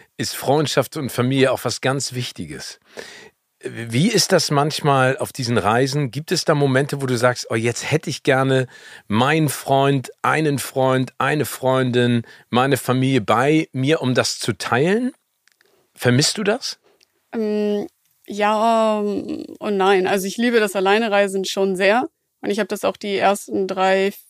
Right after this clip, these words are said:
Speaker 2: vier Jahre meiner Reise gebraucht, viel alleine zu sein, um mich zu finden. Das hat Zeit gebraucht, um wirklich so da zu sein, wo ich heute sein darf, emotional gesehen, dass ich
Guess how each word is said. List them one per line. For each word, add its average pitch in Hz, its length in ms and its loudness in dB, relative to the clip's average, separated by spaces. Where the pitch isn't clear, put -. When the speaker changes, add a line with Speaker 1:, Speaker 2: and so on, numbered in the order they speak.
Speaker 2:
vier 233 320 0
Jahre 220 480 2
meiner 208 260 2
Reise 202 260 2
gebraucht, 196 440 0
viel 214 220 -2
alleine 196 340 4
zu 196 140 -12
sein, 196 260 2
um 214 140 -2
mich 202 180 -2
zu 190 140 -10
finden. 226 220 -4
Das 202 140 -2
hat 202 200 -4
Zeit 196 300 -2
gebraucht, 202 440 0
um 202 140 -6
wirklich 202 320 -4
so 190 380 0
da 214 180 2
zu 220 140 -6
sein, 208 260 2
wo 202 80 2
ich 202 120 -4
heute 202 200 0
sein 202 220 4
darf, 196 180 4
emotional 196 600 0
gesehen, 254 300 -2
dass 190 180 0
ich - 320 -6